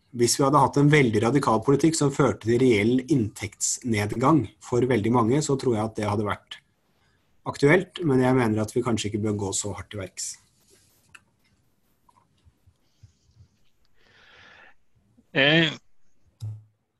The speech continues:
Speaker 2: når vi da, det er vel egentlig et litt luksusproblem, det der, altså, jeg skulle også gjerne hatt kortere arbeidstid. Jeg prøvde det på siste lønnsforhandlingene, men det var ikke en opsjon fra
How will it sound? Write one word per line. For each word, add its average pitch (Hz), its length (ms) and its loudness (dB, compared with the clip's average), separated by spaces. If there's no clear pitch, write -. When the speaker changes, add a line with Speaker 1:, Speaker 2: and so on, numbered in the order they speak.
Speaker 2:
når 139 80 -2
vi 147 60 0
da, 139 140 4
det 143 80 2
er 113 200 2
vel 160 100 2
egentlig 127 320 2
et - 240 -8
litt 117 100 -6
luksusproblem, 127 1600 -4
det 131 160 2
der, 113 220 4
altså, 123 220 -2
jeg 117 140 0
skulle - 360 -6
også - 240 -4
gjerne 143 680 0
hatt - 180 -12
kortere - 640 -4
arbeidstid. 113 560 -2
Jeg 147 160 -4
prøvde 139 400 0
det 117 160 2
på 127 80 -6
siste - 320 -4
lønnsforhandlingene, 113 800 -4
men 135 160 -8
det 127 160 -2
var 117 240 2
ikke 120 160 -2
en 120 80 -4
opsjon 123 560 -10
fra 123 220 -4